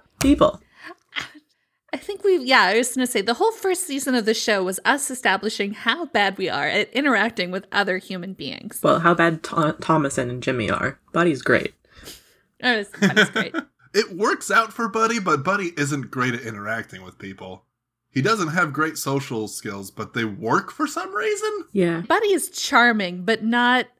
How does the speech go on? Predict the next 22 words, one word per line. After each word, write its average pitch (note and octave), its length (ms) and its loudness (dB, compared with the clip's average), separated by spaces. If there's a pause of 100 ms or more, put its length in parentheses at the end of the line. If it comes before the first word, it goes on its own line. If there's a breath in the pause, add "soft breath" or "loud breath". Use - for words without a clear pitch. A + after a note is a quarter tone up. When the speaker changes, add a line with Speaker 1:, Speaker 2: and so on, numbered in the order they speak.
(140)
Speaker 2:
on G#3+ 180 0
purpose. - 880 -2 (100)
<laughs> - 100 -20
Speaker 3:
Yeah. C3 140 4 (120)
Speaker 1:
Yes, C3 360 0
that's F#3 240 0
true. F#3+ 360 2
Speaker 3:
<laughs> - 760 -16
Speaker 1:
That E3 140 0
is D3 160 -4
true. - 300 -4 (100)
We G#3+ 220 6
just, - 260 0
we G#3+ 200 4
just A#3 200 0
don't F3+ 260 4
have, C#3+ 280 0
the, C3 160 -2
I D#3 160 4
have D3+ 300 0
no C#3+ 180 4
charm. - 360 -4